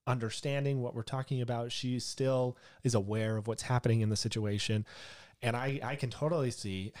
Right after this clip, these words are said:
how many individuals with Rett syndrome, as well as other similar disabilities, would react the same way, saying to themselves, "Thank goodness I don't have to go through this rigmarole all over again with a new person,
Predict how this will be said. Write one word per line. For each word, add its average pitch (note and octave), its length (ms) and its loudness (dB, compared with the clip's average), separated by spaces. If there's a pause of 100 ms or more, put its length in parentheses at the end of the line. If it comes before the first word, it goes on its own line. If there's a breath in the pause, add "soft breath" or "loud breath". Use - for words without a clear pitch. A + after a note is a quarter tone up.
how G#2+ 340 2
many B2+ 440 2
individuals A2+ 480 -2
with A2 160 -8
Rett A2 180 -2
syndrome, G#2 460 0
as G2+ 160 0
well G#2 240 6
as G2+ 200 2
other A#2+ 380 4
similar A2 420 -4
disabilities, G2+ 720 2
would G#2 380 0
react G#2 400 0
the A#2 80 2
same G2 260 0
way, G2+ 320 0 (320 loud breath)
saying G#2+ 440 0
to - 120 -2
themselves, G2+ 800 0
"Thank D3+ 400 0
goodness B2+ 320 -4
I A2+ 220 -8
don't A#2+ 340 2 (160)
have A#2+ 280 2
to A2+ 140 4
go A2 200 4
through A2+ 260 0
this G#2 180 2
rigmarole G2+ 680 0
all C#3 320 2
over A#2+ 240 -2
again G2+ 260 -8
with G2 160 -8
a G#2 60 0
new C3+ 180 4
person, G#2+ 560 0